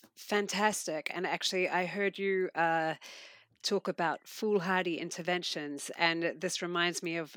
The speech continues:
one of my favorite passages from your book. So I'm gonna read a little bit and ask if you have any further reflections, um, based on the very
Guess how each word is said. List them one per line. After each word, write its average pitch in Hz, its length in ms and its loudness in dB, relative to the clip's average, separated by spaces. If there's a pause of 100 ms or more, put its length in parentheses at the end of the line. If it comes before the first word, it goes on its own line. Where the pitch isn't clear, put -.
(100)
one 165 220 0
of 165 140 -6
my 165 360 -2
favorite 220 460 6
passages 175 720 -2
from 165 200 -4
your 160 140 -2
book. - 380 -6
So - 200 2
I'm 170 220 2
gonna 208 240 2
read 214 340 0
a 190 80 2
little 175 240 -2
bit 160 320 2 (240)
and 180 200 0
ask 196 340 2
if 214 100 -8
you 226 80 -2
have 196 240 -2
any 190 480 0
further 185 460 -2
reflections, 151 880 -4 (160)
um, 156 480 0 (960)
based 196 480 8
on 180 300 2
the 175 120 2
very 185 460 4